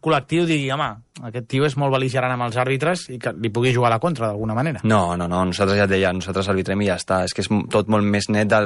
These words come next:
Speaker 2: de lo que es vol parlar i de lo que es, o sigui, nosaltres anem a arbitrar un partit de futbol cada quinze dies, estem noranta minuts al camp, arbitrem,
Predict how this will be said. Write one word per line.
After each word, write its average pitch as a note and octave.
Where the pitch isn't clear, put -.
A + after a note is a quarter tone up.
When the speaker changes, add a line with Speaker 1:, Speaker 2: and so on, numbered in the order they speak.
Speaker 2:
de G2+
lo G2+
que G2+
es F#2
vol G2+
parlar G#2
i F#2+
de -
lo G2+
que G2
es, G2
o -
sigui, G2
nosaltres G2+
anem G#2
a G2+
arbitrar A2
un G2+
partit G2
de G2
futbol B2
cada G2
quinze G#2
dies, D3+
estem G#2
noranta G2
minuts G#2
al G#2
camp, C#3+
arbitrem, C3